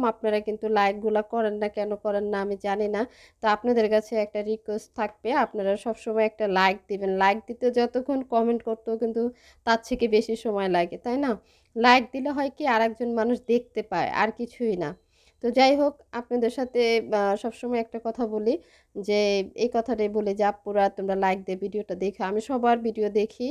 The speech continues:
সবাই আমার ভিডিও দেখে। উম, যাই হোক, আপনাদেরকে অসংখ্য ধন্যবাদ। তো লাউটা দিয়ে নিলাম,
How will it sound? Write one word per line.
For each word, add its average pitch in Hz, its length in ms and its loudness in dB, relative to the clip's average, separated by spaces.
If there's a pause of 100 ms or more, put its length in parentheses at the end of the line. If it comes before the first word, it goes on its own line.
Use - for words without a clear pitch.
(100)
সবাই 208 420 0 (100)
আমার 214 340 -4
ভিডিও 202 300 -4 (100)
দেখে। 196 380 -2 (500)
উম, 185 280 -2 (320)
যাই 208 220 4
হোক, 254 180 2 (220)
আপনাদেরকে 202 540 -6
অসংখ্য 214 380 -4
ধন্যবাদ। 214 500 4 (580)
তো 233 80 -2
লাউটা 233 380 4
দিয়ে 240 220 0
নিলাম, 254 320 2